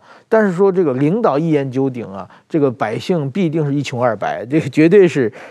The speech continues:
呃，习近平就是，所以说当这个政治回到毛泽东时代了，中国经济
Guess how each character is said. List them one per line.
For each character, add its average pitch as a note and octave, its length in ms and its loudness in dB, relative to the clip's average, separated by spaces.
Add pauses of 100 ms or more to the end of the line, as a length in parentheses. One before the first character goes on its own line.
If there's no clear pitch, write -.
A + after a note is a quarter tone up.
(120)
呃， C#3+ 600 -4
习 G3+ 180 -4
近 G#3+ 140 -2
平 E3+ 140 -4
就 G3+ 120 0
是， D3 200 0 (260)
所 A#3 220 6
以 G#3 40 6
说 G#3 200 6
当 A#3+ 280 2
这 A#3 80 2
个 G#3+ 80 6
政 C4 280 2
治 D3 100 2
回 D3+ 140 2
到 D3 120 2
毛 C3 160 2
泽 C3 80 -8
东 C3+ 140 -4
时 D#3 140 -10
代 B2+ 140 0
了， G#2 120 -6
中 F#3 160 -4
国 F3+ 100 2
经 F3+ 240 0
济 D3+ 220 -4